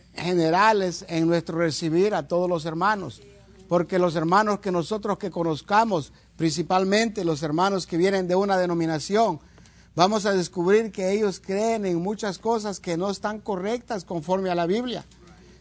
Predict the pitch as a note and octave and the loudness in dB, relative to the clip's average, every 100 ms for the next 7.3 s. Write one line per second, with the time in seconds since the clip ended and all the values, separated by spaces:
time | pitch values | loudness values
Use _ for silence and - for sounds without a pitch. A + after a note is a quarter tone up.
0 | - F3 E3+ C3+ A#3 B3 A#3 G#3 F3+ B3 | 2 4 4 4 4 4 2 0 2 2
1 | B3 F3 E3+ A3 G#3+ F#3 F#3 G#3 A3 G#3 | 2 2 2 2 0 -2 0 2 2 2
2 | E3+ F#3 A3+ A3 F#3+ G#3 C#4+ C#4 - - | 2 2 2 0 0 0 0 -4 -12 -20
3 | - - - - - - - E3+ F3+ G#3 | -20 -20 -20 -20 -20 -20 -2 4 4 4
4 | G#3+ G3 D#3+ A3+ A3 G3 E3 - - A#3 | 2 0 2 0 0 0 0 -2 -4 -2
5 | C4 B3 F#3+ D#3+ D#3 C#3+ E3+ A3 A#3 G#3 | 0 0 -2 -2 -2 2 4 4 2 -2
6 | D3+ E3 G3 A3 G#3+ G3 F3 F3+ E3+ D3 | -4 2 2 2 0 0 0 2 2 2
7 | A3 A#3 F3+ | 2 2 2